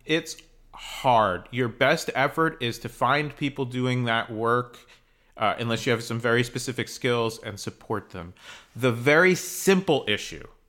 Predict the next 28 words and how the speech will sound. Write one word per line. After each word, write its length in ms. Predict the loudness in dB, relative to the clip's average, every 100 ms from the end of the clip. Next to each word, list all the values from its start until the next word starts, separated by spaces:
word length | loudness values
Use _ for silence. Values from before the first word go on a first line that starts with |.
| _ _ _ _
and 100 | -6
you 80 | -6
put 220 | -2 -2
your 100 | -4
finger 400 | -2 0 2 2
on 240 | 2 0 -4
it, 120 | -12 _ _ _ _
and 140 | -2 0
the 60 |
one 360 | 0 2 2 2
that 220 | 0 -2
we, 640 | 0 4 4 4 2 -4 -4
as 360 | 0 2 0 -2
a 160 | -8 -8 -14 -8
broad-based 840 | 2 4 6 4 2 2 0 -4
grassroots 880 | -10 -2 2 2 0 -6 -6 -6 -6
movement, 500 | -4 -4 -2 -6 -8 -12 _ _ _ _ -12
should 440 | -4 0 0 -4 -20 -20
hold 520 | -16 -4 4 4 4
the 80 | 2
line 400 | 0 2 2 2
on 320 | 0 -2 -6 -12 _ _ _ _ _ _
is, 340 | 2 2 2 0
"If 200 | -2 -2
weed 380 | 0 4 6 6
is 180 | 4
legal, 460 | 2 2 4 4 2
then 280 | 2 0